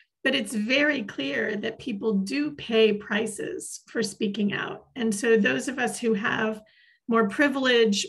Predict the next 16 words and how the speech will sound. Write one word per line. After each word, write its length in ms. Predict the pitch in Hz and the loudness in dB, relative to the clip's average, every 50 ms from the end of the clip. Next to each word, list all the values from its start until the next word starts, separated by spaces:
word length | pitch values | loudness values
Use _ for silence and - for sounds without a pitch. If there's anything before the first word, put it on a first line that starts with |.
| - - | -4 -2
more, 680 | 226 214 214 208 208 214 214 214 214 214 214 - - - | 0 0 0 0 -2 -2 -2 -2 -2 -2 -4 -6 -8 -8
um, 440 | - 226 214 208 202 202 208 226 - 339 | -6 -4 0 2 2 2 2 0 -4 -4
rank 480 | 277 220 240 254 262 269 269 277 - - | 0 2 4 4 4 2 0 -4 -6 -6
that 120 | - 247 269 | -6 -4 -4
we've 180 | 254 254 233 247 | -2 -2 -2 0
achieved, 600 | 220 196 - - 240 233 233 233 226 214 208 - - | -2 -2 -2 -4 -4 -4 -2 -2 -4 -4 -4 -6 -4
it's 180 | - 214 202 - - - | -4 -2 -4 -6 -6 -2
on 220 | 240 226 233 220 | 0 2 2 2
us 440 | 220 - - 226 247 269 202 - - - | 2 0 0 0 -2 -2 -4 -6 -8 -6
to 120 | - 220 | -2 0
make 220 | 202 220 - - | 0 0 0 -2
sure 280 | - - 220 214 226 - | -6 -6 -6 -4 -4 -6
that 140 | - - - | -6 -6 -4
we're 160 | - 214 214 | -2 -2 -2
speaking 520 | 202 - - - - 208 202 - 233 202 208 | -4 -4 -4 -2 -2 0 0 0 0 0 2
out 360 | 202 196 202 196 196 - - | 4 4 4 4 2 0 -6